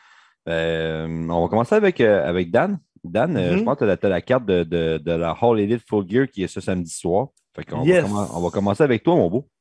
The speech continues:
Speaker 2: C'est un, une, quand même une, une grosse carte, un gros show, un gros, gros show, pour vrai.
Speaker 1: Il y a
Speaker 2: Euh,
Speaker 1: eu
Speaker 2: c'est
Speaker 1: bien
Speaker 2: ça,
Speaker 1: des
Speaker 2: c'est
Speaker 1: rumeurs.
Speaker 2: fou.
Speaker 1: Il y a eu bien des rumeurs, cette carte-là.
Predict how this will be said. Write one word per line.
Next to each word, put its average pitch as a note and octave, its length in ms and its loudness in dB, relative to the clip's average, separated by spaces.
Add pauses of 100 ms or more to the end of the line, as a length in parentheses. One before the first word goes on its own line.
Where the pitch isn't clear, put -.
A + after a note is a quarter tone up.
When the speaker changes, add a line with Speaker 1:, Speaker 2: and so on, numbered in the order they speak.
(240)
Speaker 2:
C'est D3+ 280 2
un, D3+ 300 2
une, F3 380 -4
quand A#3+ 200 0
même C4+ 220 2
une, F#3+ 180 -2
une E3 200 -2
grosse F3 320 0
carte, F#3 300 -2
un D3+ 220 -2
gros D#3 320 -4
show, F3 400 2 (160)
un C3+ 180 -6
gros, D3+ 260 -6
gros E3 220 -4
show, D#3+ 300 -6 (100)
pour B2 120 -8
vrai. C#3+ 260 -6 (420)
Speaker 1:
Il G#2 60 -4
y G#2 40 0
a G#2 40 2
Speaker 2:
Euh, - 20 2
Speaker 1:
eu G2+ 60 2
Speaker 2:
c'est G2+ 60 2
Speaker 1:
bien B2 100 4
Speaker 2:
ça, D3 40 4
Speaker 1:
des C#3 80 4
Speaker 2:
c'est A#2 60 4
Speaker 1:
rumeurs. G#2+ 320 0
Speaker 2:
fou. - 60 -10 (300)
Speaker 1:
Il F2 60 -10
y F#2+ 40 -4
a G2+ 40 -2
eu G#2 40 -2
bien B2+ 140 4
des C3 100 4
rumeurs, A#2 280 2
cette A#2+ 140 -8
carte-là. G#2 280 -10